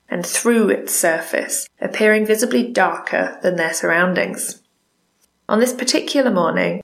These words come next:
Carrington was tracing the intricate sunspots that dappled the solar surface onto a sheet of paper, when all of a sudden he saw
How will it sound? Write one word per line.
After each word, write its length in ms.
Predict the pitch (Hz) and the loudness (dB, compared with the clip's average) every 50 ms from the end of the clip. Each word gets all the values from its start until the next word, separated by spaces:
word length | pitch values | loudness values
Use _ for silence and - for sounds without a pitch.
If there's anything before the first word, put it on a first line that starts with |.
| - _ - | -12 _ -4
Carrington 460 | - 214 220 240 247 240 247 233 220 | 0 2 2 2 2 0 -2 -2 0
was 180 | 220 214 - - | 0 -2 -2 -2
tracing 500 | - 233 247 247 247 - - 247 240 240 | 0 2 2 2 0 0 0 2 2 2
the 100 | 233 - | 2 2
intricate 500 | 233 277 294 - - - - - 277 - | 0 0 0 -2 -2 -2 -2 -2 -2 -2
sunspots 680 | - - 190 175 180 - - - 165 160 - - - - | -2 -2 -2 -2 -2 -4 -2 -2 -2 -2 -2 -2 -4 -4
that 220 | - - - - | -4 -4 -2 0
dappled 480 | - 208 226 - - - 208 185 196 - | 0 0 0 0 -2 -4 -4 -4 -4 -4
the 80 | - | -4
solar 340 | - - 202 185 180 185 185 | -2 0 2 2 2 0 0
surface 600 | 185 - - 156 151 - - - - 165 - - - | 0 0 0 0 -2 -2 -4 -4 -4 -4 -4 -2 0
onto 300 | 202 202 208 - 208 190 | 0 0 0 0 -2 -2
a 20 | |
sheet 300 | 180 - - 185 - 165 | 0 0 0 0 0 0
of 100 | 175 - | -2 -2
paper, 560 | - 214 220 220 220 214 - - - - - - _ _ _ | 0 0 0 0 0 -2 -2 -2 -2 -6 -12 -20 _ _ _
when 180 | - 175 175 - | -6 -6 -4 0
all 240 | - 214 233 254 254 | 2 4 6 6 6
of 100 | 254 254 | 4 4
a 80 | 254 247 | 2 0
sudden 380 | - - 175 165 170 160 165 | 2 0 0 0 -2 -4 -8
he 140 | - - 196 | -4 -4 -2
saw 580 | 196 - - 180 165 165 160 160 160 160 - | 0 0 2 2 2 2 2 0 -2 -4 -10